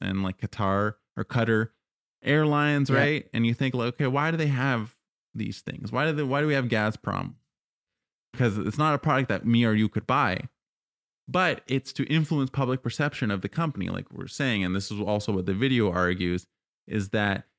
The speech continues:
Speaker 1: they do these things, they sponsor, you know, soccer development, they save these local teams, 'cause people do invest in local sports teams, even though they are also businesses and not cultural institutions, but that's another topic for another day.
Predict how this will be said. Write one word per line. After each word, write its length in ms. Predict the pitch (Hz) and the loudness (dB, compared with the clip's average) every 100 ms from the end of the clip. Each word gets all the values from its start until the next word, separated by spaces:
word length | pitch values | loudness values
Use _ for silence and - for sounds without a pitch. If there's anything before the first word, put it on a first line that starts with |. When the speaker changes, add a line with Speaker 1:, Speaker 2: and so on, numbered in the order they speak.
| _ - | _ -4
Speaker 1:
they 120 | 101 | -2
do 200 | 139 185 | 0 2
these 180 | 165 - | 0 0
things, 240 | 127 127 | 0 0
they 80 | 107 | -4
sponsor, 520 | - 147 151 151 139 | -2 -2 0 0 0
you 100 | 127 | 2
know, 120 | 107 | 0
soccer 340 | 104 123 123 113 | 0 -2 -2 0
development, 800 | 107 110 104 104 107 107 107 - | 0 2 2 2 2 2 0 -2
they 100 | 101 | -2
save 360 | - 143 135 | 2 2 2
these 260 | 127 117 - | 2 0 2
local 320 | 113 110 110 | 0 2 -2
teams, 460 | - 117 113 110 - | 0 2 4 2 -2
'cause 140 | 110 | -6
people 280 | - 131 139 | -2 -2 0
do 220 | 120 110 | 2 4
invest 480 | 107 101 143 147 - | 4 2 0 -2 -2
in 140 | 104 | 0
local 220 | 98 101 | 0 0
sports 300 | 101 - 151 | -6 -2 -4
teams, 260 | 151 147 131 | -2 -2 0
even 180 | 117 113 | 0 0
though 180 | 107 104 | 0 2
they 100 | 92 | 0
are 120 | - | 0
also 280 | 98 98 208 | -2 -2 -2
businesses 540 | 87 90 95 95 92 | -2 -2 -4 -4 -4
and 160 | 95 98 | -2 -2
not 240 | 95 - | -2 -6
cultural 400 | - 90 - 95 | -8 -8 -4 -4
institutions, 580 | - - 175 180 170 151 | -4 -4 0 0 0 -2
but 120 | 95 | -2
that's 180 | 98 - | -4 -4
another 260 | 98 95 | -4 -4
topic 240 | - - - | -6 -8 -8
for 80 | 101 | -6
another 240 | - 101 | -4 -4
day. 320 | 107 175 170 | 0 0 0